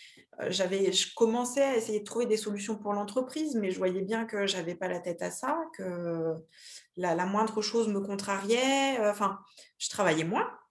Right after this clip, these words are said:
forcément, parce que, enfin, tout, tout va ensemble, hein, euh, et, euh, et je me disais : « Non, euh, enfin, de, de ce côté-là, ça va pas marcher, donc, euh, ben, on, on va voir perso comment, comment on peut réorganiser les choses, quoi. »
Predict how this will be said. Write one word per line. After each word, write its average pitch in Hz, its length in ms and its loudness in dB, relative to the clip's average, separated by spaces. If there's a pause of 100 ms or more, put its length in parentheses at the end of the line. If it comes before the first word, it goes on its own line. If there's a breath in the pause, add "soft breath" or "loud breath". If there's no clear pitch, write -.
forcément, 240 460 -4
parce - 140 -14
que, 185 500 0
enfin, 175 320 -4
tout, 220 300 -6
tout 226 140 -6
va 220 100 2
ensemble, 262 400 0
hein, 254 280 0
euh, 185 420 -2 (560 loud breath)
et, 190 240 -2
euh, 175 280 0
et 165 200 0
je 180 140 -6
me 165 60 -6
disais : « 190 240 -4
Non, 208 280 -2
euh, 156 200 -2 (100)
enfin, - 300 -12 (120)
de, 170 240 -4
de 175 180 -2
ce 196 100 -4
côté-là, 233 380 8
ça 214 120 0
va 185 140 0
pas 196 100 0
marcher, 190 360 0
donc, 202 260 -4
euh, 185 100 2
ben, 165 140 -2 (320)
on, - 840 -12
on 170 40 -10
va 160 140 -4
voir 185 220 -2
perso 170 300 -4
comment, 180 460 -6
comment 180 260 -8
on 170 40 -10
peut 180 140 -4
réorganiser 175 640 -8
les 196 120 -8
choses, - 260 -8
quoi. » 202 200 -14